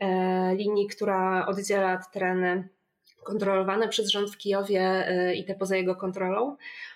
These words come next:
E, i my pomagamy, e, po obu stronach, e, tej linii kontaktu, e, linii rozgraniczenia, e, w miejscowościach, w małych miejscowościach przyfrontowych, e, leżących,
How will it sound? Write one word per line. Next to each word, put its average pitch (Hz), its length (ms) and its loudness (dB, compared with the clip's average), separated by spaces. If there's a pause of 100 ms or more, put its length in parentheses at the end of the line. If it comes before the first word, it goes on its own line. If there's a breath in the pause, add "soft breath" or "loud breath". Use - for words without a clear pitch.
(300 loud breath)
E, 202 340 2
i 214 40 2
my 233 100 4
pomagamy, 214 1000 2
e, 190 320 0
po 196 120 -2
obu 208 200 0
stronach, 185 760 -2
e, 185 720 0
tej 190 100 -2
linii 190 260 -2
kontaktu, 208 760 -2 (680)
e, 202 160 2
linii 202 380 2
rozgraniczenia, 202 1040 0
e, 190 420 0
w 185 80 -6
miejscowościach, 202 840 0
w 208 40 -2
małych 214 260 2
miejscowościach 202 580 -2
przyfrontowych, 196 1000 -4
e, 185 220 2
leżących, 196 800 -2